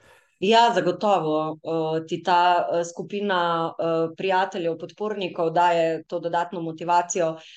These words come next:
No, jaz sama za trening doma tečem na primer petdeset kilometrov v kosu, em, eh,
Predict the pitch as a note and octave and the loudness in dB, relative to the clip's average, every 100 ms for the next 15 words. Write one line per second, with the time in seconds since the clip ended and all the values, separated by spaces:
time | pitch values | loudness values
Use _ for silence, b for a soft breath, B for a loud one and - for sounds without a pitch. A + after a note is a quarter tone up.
0 | B A#3 B3 C4+ C4+ C4 C#4+ G#3 E3+ - | B 0 2 2 4 2 2 -2 -4 -2
1 | B3 E4 F4 E4+ A#3 G#3 G#3 G#3+ G#3+ G#3 | -2 0 -4 -6 -6 -4 -2 -2 -2 -2
2 | G3+ G3+ F#3+ F3 D#3+ G3 F3 F3+ B3+ D4+ | -2 -4 -8 -10 -8 -6 -6 -4 -4 -4
3 | D#4 D#4+ D4 C#4 C4+ C4+ C4+ G#3+ G#3 - | -6 -6 -4 -2 -2 -2 -2 -2 -4 -8
4 | - C#4 D4 - A#3+ A#3+ A#3+ B B B | -2 -2 -2 -4 -4 -4 -10 B B B
5 | - F3+ F#3 F#3 F3+ F3 F3 F3+ F3+ F3+ | -6 -2 0 2 2 2 -2 -6 -8 -8
6 | F3+ F#3 b b b _ _ _ _ - | -12 -18 b b b _ _ _ _ 4
7 | G3+ G3 G3 G3 F#3+ | 6 8 8 8 4